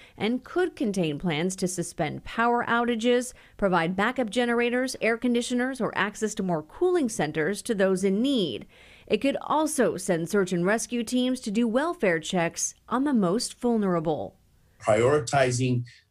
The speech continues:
Speaker 2: uh, these hot days will allow us to, uh, lean in and make sure that we can, uh, adjust and, uh, intentionally prioritize resources.
Speaker 1: While critics argue a ranking system is unnecessary,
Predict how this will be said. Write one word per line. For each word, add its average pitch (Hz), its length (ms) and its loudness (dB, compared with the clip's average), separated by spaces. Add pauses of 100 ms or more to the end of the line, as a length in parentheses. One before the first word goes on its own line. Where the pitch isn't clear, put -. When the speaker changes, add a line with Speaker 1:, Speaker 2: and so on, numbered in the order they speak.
(100)
Speaker 2:
uh, 104 340 2
these 123 540 2
hot - 420 0
days 131 520 0 (280)
will 123 220 4
allow 120 340 6
us 139 380 -2 (100)
to, 104 320 0
uh, 98 160 2
lean 135 300 2
in 170 340 2 (400)
and 120 180 2
make 127 200 2
sure 147 240 2
that 117 200 2
we 127 220 2
can, 131 280 2
uh, 107 480 2
adjust 139 680 4
and, 101 340 2
uh, 101 240 2 (240)
intentionally 117 920 4 (260)
prioritize 117 680 2
resources. 101 680 0 (220)
Speaker 1:
While 285 260 2
critics 370 380 0
argue 262 440 2
a 202 100 6
ranking 220 400 2
system 196 480 2
is 208 260 2
unnecessary, 170 1040 0